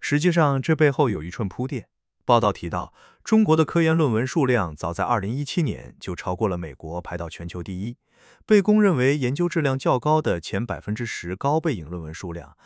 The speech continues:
在二零一八年跃居首位，而更顶尖的前百分之一论文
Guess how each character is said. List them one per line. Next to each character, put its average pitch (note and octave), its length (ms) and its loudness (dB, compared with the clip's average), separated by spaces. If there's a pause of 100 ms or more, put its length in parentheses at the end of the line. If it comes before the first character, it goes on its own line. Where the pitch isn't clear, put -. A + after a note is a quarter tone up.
(180)
在 G#2 160 2
二 A2 200 2
零 G#2+ 140 -2
一 C3 100 -6
八 D3 180 0
年 E2 320 -6 (100)
跃 G2+ 180 -2
居 G#2 140 -6
首 F2 240 -10
位， F#2 200 -8 (560)
而 F#3 180 6
更 G3+ 200 4
顶 B2 200 0
尖 D#3+ 180 2
的 C#3 120 4
前 A#2+ 260 -2
百 - 180 -4
分 - 120 -4
之 D#3+ 140 -2
一 F#3 140 2
论 F#3+ 180 0
文 C#2+ 280 -10